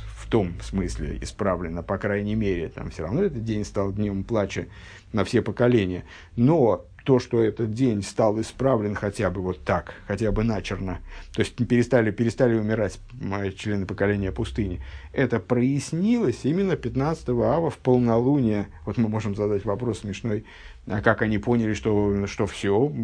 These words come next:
почему они там следующий день, там, девятого они легли, не умерли десятого, не умерли одиннадцатого, не умерли, с-, там они много дней ложились в эти могилы, а зачем они ложились? Обычно умирали все девятого.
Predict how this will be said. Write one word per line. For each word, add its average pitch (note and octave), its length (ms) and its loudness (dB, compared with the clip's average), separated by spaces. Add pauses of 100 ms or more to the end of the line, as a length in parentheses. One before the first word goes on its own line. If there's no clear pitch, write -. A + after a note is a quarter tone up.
почему G#2+ 320 -2
они F#2+ 160 -2
там F#2 220 -6
следующий C3+ 420 0
день, G2 260 -4
там, - 160 -8
девятого G2+ 480 2
они F#2 220 -2
легли, G2 380 -2 (340)
не G2+ 160 2
умерли D3 400 4
десятого, G2+ 560 0
не F#2 160 -2
умерли D#3 380 2
одиннадцатого, G#2 640 0
не F2+ 160 -2
умерли, D3 320 2
с-, - 100 -6 (300)
там F2 160 -4
они F2 140 -6
много A#2 280 2
дней G#3 220 2
ложились A2 580 2
в E2 80 -6
эти F#2 160 -4
могилы, B2+ 540 0 (560)
а F#2 100 -2
зачем G#2 320 2
они F#2 160 0
ложились? G#2 460 -2 (180)
Обычно E3 380 0
умирали C3 360 2
все - 160 -4
девятого. B2 520 0